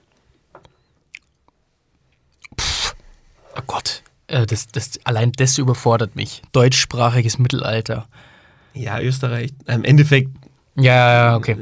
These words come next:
Speaker 2: egal ob Mittelalter, aber Österreich, Deutschland mäßig halt.
Speaker 1: Ja.
Speaker 2: Wir hatten halt noch andere Grenzen damals, deswegen.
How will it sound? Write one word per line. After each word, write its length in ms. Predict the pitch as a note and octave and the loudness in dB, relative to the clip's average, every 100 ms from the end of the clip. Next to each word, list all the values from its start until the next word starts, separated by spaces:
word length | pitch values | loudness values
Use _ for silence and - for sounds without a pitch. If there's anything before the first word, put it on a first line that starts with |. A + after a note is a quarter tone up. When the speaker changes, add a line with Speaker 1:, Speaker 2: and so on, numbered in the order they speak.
| - | -8
Speaker 2:
egal 440 | - C3+ B2 C#3+ | -2 0 0 0
ob 140 | C#3 C3+ | -2 -2
Mittelalter, 420 | D3 C#3+ A#2 C3+ | -4 -2 -2 -2
aber 140 | A#2 B2+ | -4 -4
Österreich, 380 | B2+ C#3 B2 B2 | -4 -2 -2 -2
Deutschland 420 | B2+ C3 B2 C3 | -4 -4 -8 -8
mäßig 300 | A2+ A#2+ A#2+ | -8 -6 -6
halt. 180 | A#2 - | -8 -4
Speaker 1:
Ja. 160 | B2+ A2+ - - - | -2 -2 -2 -8 -8
Speaker 2:
Wir 100 | - | -4
hatten 200 | C3 C3+ | -2 4
halt 100 | B2+ | 4
noch 80 | B2 | 4
andere 220 | G2 C3+ | 2 2
Grenzen 320 | C3 C3+ D3 C3+ | 2 4 4 4
damals, 360 | B2+ C3 C3 | 4 4 2
deswegen. 400 | C3+ C3 B2+ C#3 | 0 -6 -4 -4